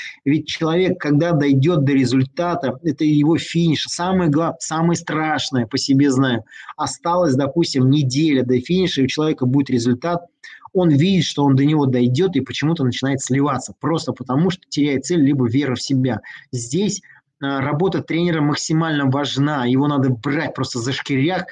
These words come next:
его надо мотивировать не то, что каждый день, а каждый час для того, чтобы он завершил этот финиш. Ведь финиш бывает самым тяжелым. Но что творится после финиша?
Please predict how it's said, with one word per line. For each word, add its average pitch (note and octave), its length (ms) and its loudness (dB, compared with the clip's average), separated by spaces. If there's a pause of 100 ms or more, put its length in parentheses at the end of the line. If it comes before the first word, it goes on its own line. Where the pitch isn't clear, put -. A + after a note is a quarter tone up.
(200)
его C#3 180 2
надо C#3 240 2
мотивировать D3 680 2 (380)
не C#3+ 160 0
то, G3+ 180 -2
что C#3 240 -4 (240)
каждый C3+ 340 -4
день, B2+ 360 0
а A2+ 80 -2
каждый C3+ 440 -2
час D3 380 -4
для C3 140 0
того, C3+ 200 0
чтобы C3 240 0
он A#2+ 260 -2 (260)
завершил D#3 680 0
этот C3+ 180 -2
финиш. D3 420 0 (240)
Ведь C#3+ 180 -2
финиш G#3 320 0
бывает C3+ 260 0
самым E3+ 360 -2
тяжелым. C3+ 640 -2
Но B2 180 0
что - 260 -6
творится A#2+ 440 -4
после A#2 300 -8
финиша? C3 680 -2